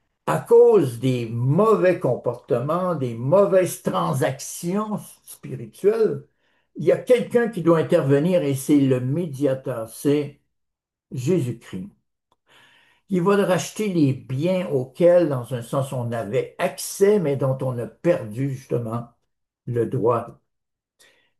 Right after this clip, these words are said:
Un autre élément du Rédempteur, c'est qu'il doit fournir un héritier à un frère décédé en épousant la femme de ce frère et en donnant naissance à un enfant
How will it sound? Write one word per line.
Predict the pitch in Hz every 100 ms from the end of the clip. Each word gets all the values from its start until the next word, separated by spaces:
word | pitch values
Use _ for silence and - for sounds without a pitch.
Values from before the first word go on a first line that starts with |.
| _ _ -
Un | 143 196
autre | 269 254
élément | 196 156 165 214 220
du | 135 131 123 117 110 123
Rédempteur, | 123 139 143 117 113 - 180 196 170
c'est | - 170
qu'il | 165 175 170
doit | 208 214
fournir | - - - 190 185 220 202
un | 143 131 131 160
héritier | 190 139 117 - - 107 113 147 170 _ _ _ _ _ _ _ _ _ -
à | 147 151
un | 165
frère | 143 - 208 208 151 117
décédé | 170 202 - 151 120 101 127 156 -
en | 135 131 156
épousant | 208 208 175 151 127 185
la | 165 117
femme | - _ 185 208 214 147
de | 123
ce | - 113
frère | - - 113 117 151 160 135 _ _ _ _ _
et | 135 120
en | 120
donnant | 120 185 190 202 185
naissance | 147 135 - 151 165 165
à | 131
un | 113 120
enfant | 135 127 127 - 143 147